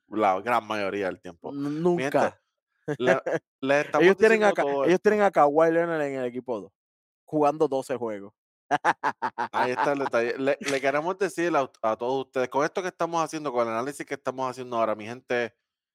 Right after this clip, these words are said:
Speaker 2: Lleguen a sus
Speaker 1: este
Speaker 2: propias
Speaker 1: año
Speaker 2: conclusiones. Vean juegos.
Speaker 1: vean juegos, lleguen a sus propias conclusiones, y no solamente eso, tomen en consideración la cantidad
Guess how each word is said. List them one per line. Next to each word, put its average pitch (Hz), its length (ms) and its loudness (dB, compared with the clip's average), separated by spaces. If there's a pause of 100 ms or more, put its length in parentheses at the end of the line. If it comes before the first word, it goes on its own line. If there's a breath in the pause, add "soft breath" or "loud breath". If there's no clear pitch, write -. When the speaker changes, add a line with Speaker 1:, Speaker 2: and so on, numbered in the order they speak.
(280)
Speaker 2:
Lleguen 151 340 0
a 131 40 2
sus 131 80 4
Speaker 1:
este 143 100 -4
Speaker 2:
propias 151 300 0
Speaker 1:
año 143 60 -8
Speaker 2:
conclusiones. 127 800 -6 (300)
Vean 156 640 2
juegos. 135 560 -2 (1080)
Speaker 1:
vean 135 380 -2
juegos, 127 460 0 (220)
lleguen 127 360 -4
a 151 120 -2
sus 151 120 -10
propias 143 320 -6
conclusiones, 135 520 -8
y 127 40 -8
no 127 80 -6
solamente 151 600 -2
eso, 151 360 -6 (100)
tomen 139 420 -2
en 135 140 -8
consideración 117 680 -6
la 127 120 -2
cantidad 104 840 -2